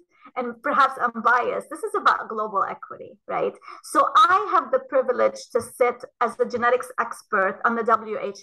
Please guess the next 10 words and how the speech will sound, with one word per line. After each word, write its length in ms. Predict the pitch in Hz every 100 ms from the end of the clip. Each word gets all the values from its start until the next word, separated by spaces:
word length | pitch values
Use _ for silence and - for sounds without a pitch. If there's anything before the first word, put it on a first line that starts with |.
| -
O 300 | 185 175 185 -
classification 920 | 202 202 196 185 - - - - 220 _ -
of 160 | 117
tumors. 500 | - 196 - - - - - -
And 120 | 262 262
I 100 | 262
know 180 | 277 269
that 200 | 247 240
you 120 | 262
have 280 | 262 240